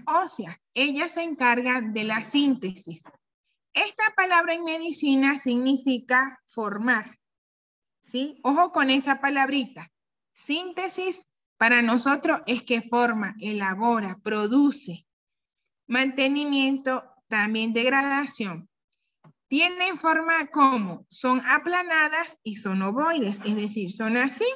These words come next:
y así, ¿sí? Y estas no poseen membrana. Eh, yo sé que algunos de ustedes en el colegio lograron ver biología y por allá en el colegio le dijeron alguna vez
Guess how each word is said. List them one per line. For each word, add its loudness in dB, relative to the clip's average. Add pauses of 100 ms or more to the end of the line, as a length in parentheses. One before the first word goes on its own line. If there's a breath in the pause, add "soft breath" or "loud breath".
(680)
y 2
así, -4 (640)
¿sí? -4 (840 loud breath)
Y 0 (160)
estas -2 (520)
no 4
poseen 2
membrana. -4 (1600)
Eh, 2
yo 2
sé -2
que 2
algunos -2
de 0
ustedes -2
en -2
el -2
colegio -2
lograron 0
ver 2
biología -2 (960)
y 2
por 0
allá 0
en -6
el -8
colegio -2
le 0
dijeron -2
alguna -2
vez -4